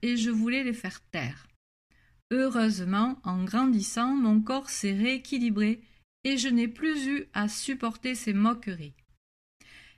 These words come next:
Mais je n'ai jamais accepté d'être traitée injustement. J'ai appris à prendre sur moi, accepter les opinions des autres, même si elles étaient différentes des miennes,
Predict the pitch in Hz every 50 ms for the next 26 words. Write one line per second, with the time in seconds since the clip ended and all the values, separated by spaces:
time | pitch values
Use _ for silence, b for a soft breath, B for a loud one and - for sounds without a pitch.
0 | b b 226 220 233 233 233 - - - 208 185 233 240 220 226 226 233 226 294
1 | 311 320 320 320 311 - - - 220 233 226 - - 220 214 220 - 247 254 247
2 | 208 214 220 220 220 - 208 - - - - 202 196 - 226 226 226 - - _
3 | - - 226 220 214 208 208 214 214 - - 185 175 147 131 - - - _ _
4 | _ _ _ _ _ _ _ b b b b b b b b b - 233 254 269
5 | 277 285 277 - 339 349 349 - - - 214 220 220 - - 269 269 262 233 196
6 | 208 - - - 262 254 240 220 185 175 175 - _ _ _ _ _ _ - 190
7 | 214 214 - - 277 269 269 - - 294 294 285 262 262 240 226 269 277 - -
8 | 269 254 254 269 277 269 240 233 233 220 196 208 220 240 - - - 233 220 214
9 | 214 220 226 233 226 - - - 233 220 214 202 214 214 214 214 208 196 180 208
10 | 220 214 214 - 220 214 214 214 214 214 202 196 180 175 160 160 175 196 226